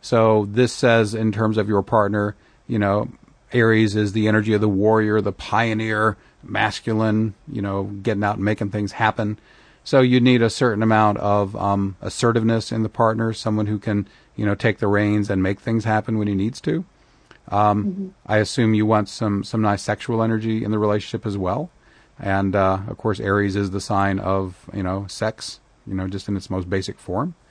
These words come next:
Speaker 1: So it's
Speaker 2: Mm-hmm.
Speaker 1: lovely to have some of that energy indicated in the chart. Um,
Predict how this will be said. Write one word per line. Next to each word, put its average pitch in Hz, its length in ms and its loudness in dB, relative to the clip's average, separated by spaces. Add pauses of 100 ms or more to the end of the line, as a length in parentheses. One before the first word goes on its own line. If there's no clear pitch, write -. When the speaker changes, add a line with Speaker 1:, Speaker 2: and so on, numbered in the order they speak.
(300)
Speaker 1:
So 101 260 0
it's 95 120 -4
Speaker 2:
Mm-hmm. 101 80 -2
Speaker 1:
lovely 101 260 2
to 98 80 -2
have 98 200 0
some 107 140 -4
of 98 80 0
that 95 140 0
energy 95 380 -4
indicated 98 420 -4
in 90 80 -6
the 92 80 -6
chart. - 320 -10 (960)
Um, 90 440 -4